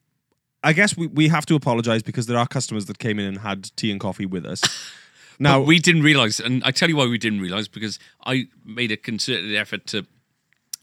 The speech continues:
Speaker 2: uh, consume more water than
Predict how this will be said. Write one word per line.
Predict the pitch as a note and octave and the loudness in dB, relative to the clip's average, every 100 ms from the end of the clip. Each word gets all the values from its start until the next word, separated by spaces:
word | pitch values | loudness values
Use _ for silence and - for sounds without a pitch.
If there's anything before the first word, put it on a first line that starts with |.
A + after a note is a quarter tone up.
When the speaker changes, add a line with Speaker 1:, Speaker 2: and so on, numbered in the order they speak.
| - | -6
Speaker 2:
uh, | G2 F#2 F#2 _ _ _ _ - | -4 -4 -8 _ _ _ _ -8
consume | G#2+ - A#2 G#2+ F#2+ _ | -2 0 2 0 -2 _
more | A2+ A2+ | -4 -2
water | G2 G#2 F#2+ F#2+ | 0 -2 -4 -8
than | F2+ F2 F2 E2 | -8 -6 -6 -8